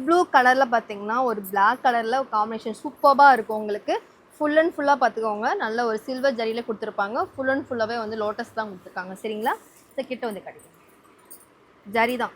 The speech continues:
சரிங்களா? உங்களுக்கு பிரிண்ட் எல்லாம் கிடையாதுங்க. ஒரு பட்டு சேலை மாதிரியே இருக்கும். Full and ஃபுல்லா வந்து உங்களுக்கு குட்டி, குட்டி, குட்டியா வந்து ஜரி தான் கொடுத்துருக்காங்க. இங்க பார்த்துக்கோங்க. Full and ஃபுல்லா பார்த்துக்கோங்க. ஜரி தான் கொடுத்துருக்காங்க. ரொம்ப நெருக்கமா போட்டிருப்பாங்க. இங்க பார்த்துக்கோங்க.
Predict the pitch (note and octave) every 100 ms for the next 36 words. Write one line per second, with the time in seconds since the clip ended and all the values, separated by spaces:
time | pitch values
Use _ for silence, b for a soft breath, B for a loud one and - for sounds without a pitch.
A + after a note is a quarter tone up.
0 | - A3+ A3 A3+ F4+ D#4+ A3 G#3 - C4
1 | C4 C4+ C#4 A#3+ A#3 A3+ A3+ C#4+ A4 -
2 | B B - G#3 G#3 A3 A3 D4+ D#4 C#4
3 | A#3 A3 A#3+ A3 C4+ G4+ - B3 A#3+ B3+
4 | B3 A#3+ C4 A#3 A#3 D4 A3+ A#3+ - B3
5 | B3 G#3+ A3 G3+ G#3+ A#3+ G#3+ B3 G#3 G3+
6 | G#3+ A3+ G#3+ - G#3 G3 F#3+ A3 G#3+ G#3
7 | G3 F#3 F#3 - _ _ _ - - C4
8 | C4+ C#4+ B3 A#3+ A#3 G3+ F#3+ G#3 C4+ A3
9 | G#3 A#3+ A#3+ B3 A3+ - G#3+ G3 A3 F#4
10 | - B B - A3 A#3+ D4 C4 A#3 A#3+
11 | C4+ C4+ A#3+ A3 G3 F#3+ F3+ F#3 F#3 F#3+
12 | - F#3 F3+